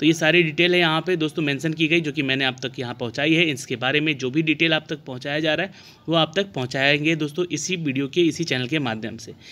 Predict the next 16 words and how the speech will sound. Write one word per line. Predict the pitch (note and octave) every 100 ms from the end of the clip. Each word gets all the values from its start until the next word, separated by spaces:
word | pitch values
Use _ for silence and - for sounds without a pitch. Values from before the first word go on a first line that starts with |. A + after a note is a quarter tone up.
| - -
कोई | F#3
भी | G3
डेटा | F#3 F#3 F#3
है | F3+ F#3+
आपका | F3 F3+ F#3
तो | F3+
आप | E3 D3 C3
ज़रूर | C#3 D#3+
बताएं | D3 D3 D#3
हमें | D3+ D#3+ E3+ - - - - - _ - -
इसके | - D3
regarding, | C#3 C#3+ D#3 E3
और | C#3 B2
हम | C3+
आप | C#3 -
तक | -